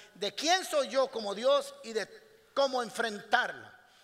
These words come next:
Dice Hebreos capítulo cuatro, versículo dieciséis: "Así que cuando tengamos alguna necesidad,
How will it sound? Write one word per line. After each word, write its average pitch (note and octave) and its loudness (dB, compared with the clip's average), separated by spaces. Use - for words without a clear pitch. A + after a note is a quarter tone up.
Dice C4+ -8
Hebreos B3+ 0
capítulo A3+ -8
cuatro, A3 -2
versículo G#3 -8
dieciséis: D#3+ -12
"Así D#3+ -2
que - -6
cuando G#3 -4
tengamos B3+ -2
alguna B3 -2
necesidad, G#3+ 0